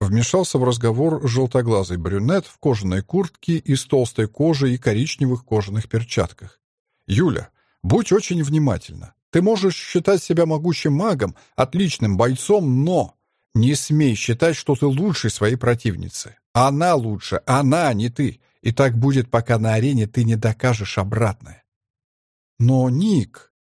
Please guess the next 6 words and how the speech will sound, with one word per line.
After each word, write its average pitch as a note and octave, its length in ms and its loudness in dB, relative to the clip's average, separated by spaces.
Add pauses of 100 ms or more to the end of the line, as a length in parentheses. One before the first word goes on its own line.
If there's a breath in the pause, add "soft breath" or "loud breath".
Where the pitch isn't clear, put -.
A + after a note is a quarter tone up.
(160)
я G#2 200 2
сказал, B2 520 0
ты - 140 -2
меня E3+ 200 2
услышала. G#2 600 -2 (240 soft breath)
Бой — B2+ 340 4